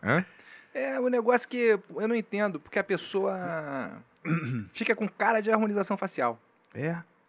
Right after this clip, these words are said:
Speaker 1: isso.
Speaker 2: Não é a, a pessoa não fica bonita, você sabe que a pessoa fez a harmonização facial, tá com cara da harmonização facial.
Speaker 1: É, porque é uma cara quadrada, ela não tem, não fica com nada único na cara dela, não fica, tipo, rejuve-, reju-, ela rejuvenescida. Não,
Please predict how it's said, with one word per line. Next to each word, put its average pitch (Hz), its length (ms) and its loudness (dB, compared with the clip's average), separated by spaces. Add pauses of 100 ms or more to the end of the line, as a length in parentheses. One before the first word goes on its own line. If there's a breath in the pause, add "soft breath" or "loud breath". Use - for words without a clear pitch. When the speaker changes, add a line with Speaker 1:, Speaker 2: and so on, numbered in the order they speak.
Speaker 1:
isso. 135 320 -6
Speaker 2:
Não 160 100 -2
é 180 100 2
a, 180 380 4
a 143 60 0
pessoa 185 320 -2
não 180 60 -2
fica 190 220 -2
bonita, 151 300 -2
você 135 180 -10
sabe 175 220 -4
que 175 60 -8
a - 20 -20
pessoa 156 240 -6
fez 147 160 -4
a - 40 -2
harmonização 139 360 -8
facial, 147 240 -12
tá - 100 -10
com - 140 -12
cara 170 240 -4
da 175 180 -2
harmonização 139 480 -6
facial. 113 380 -12
Speaker 1:
É, 98 120 -6
porque - 200 -8
é - 20 -2
uma 104 140 -2
cara 107 320 -2
quadrada, 110 680 2
ela 90 100 -4
não 95 120 -6
tem, 117 240 -4
não 101 200 -6
fica 139 200 -10
com 127 220 -6
nada 95 680 2 (120)
único 104 400 0
na 87 120 -4
cara 87 240 0
dela, 90 240 -2
não 98 120 -6
fica, 143 180 -4
tipo, 104 380 -4
rejuve-, 104 680 0
reju-, 107 500 -2
ela 131 320 6
rejuvenescida. 107 880 0 (440 soft breath)
Não, 110 280 0